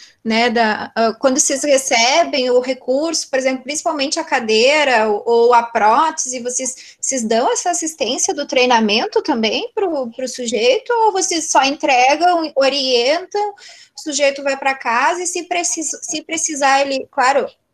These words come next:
alguns são atendidos aí, então eles devem re-, receber esse, essa orientação, essa assistência, mas outros não, né? Outros são de outra cidade, e, e daí eu fico me perguntando como é que fica, né? Porque a gente vê muito isso aqui.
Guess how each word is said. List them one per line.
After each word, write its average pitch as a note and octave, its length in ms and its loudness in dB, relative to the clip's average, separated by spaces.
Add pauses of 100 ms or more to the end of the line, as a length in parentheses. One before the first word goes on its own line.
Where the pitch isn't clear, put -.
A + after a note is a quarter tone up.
(100)
alguns B3 480 0
são E4+ 220 0
atendidos E4+ 580 -6
aí, G#4 280 2
então A3+ 280 -4
eles B3+ 460 -6
devem B3 360 -2
re-, D4 240 0
receber D4 480 -4
esse, D4+ 240 -4
essa - 260 -2
orientação, D#4+ 760 -2
essa A3 200 -6
assistência, B3+ 600 -4 (500)
mas A3+ 200 0
outros C4+ 380 2
não, D#4+ 460 2 (360)
né? A#3 220 2
Outros A#3+ 300 2
são C#4+ 180 0
de D4 80 2
outra D#4 240 2
cidade, C4+ 880 0 (140)
e, A#3 400 -8
e A3+ 80 -12
daí B3+ 500 0
eu C4 160 -2
fico - 180 -12
me C#4 80 -4
perguntando C4+ 440 0
como C4+ 100 -4
é B3 80 -4
que - 100 -20
fica, D4 540 -2
né? G#3+ 220 -2
Porque - 180 -10
a A3+ 60 -4
gente B3 340 -6
vê C#4 160 2
muito D4 480 0
isso B3 320 -4
aqui. A3+ 380 -6